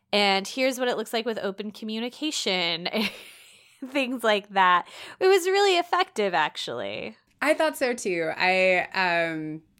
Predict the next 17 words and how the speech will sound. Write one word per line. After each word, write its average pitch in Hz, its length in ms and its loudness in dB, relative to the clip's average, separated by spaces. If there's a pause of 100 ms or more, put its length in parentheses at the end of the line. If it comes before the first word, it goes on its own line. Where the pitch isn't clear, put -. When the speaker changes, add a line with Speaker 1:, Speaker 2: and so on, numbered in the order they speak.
Speaker 2:
was 214 260 2
especially 185 1120 -2 (920)
delighted 160 960 0 (200)
by 151 580 -2
the 165 80 -2
discussion 165 600 -4
of 160 160 -6
double 165 340 0
penetration 226 800 -2
before 175 400 -2
we 170 120 -2
got 175 280 0
to 226 80 -8
the 196 120 -4
knotted 190 380 0
tentacle 208 440 -6
penis, 247 520 -6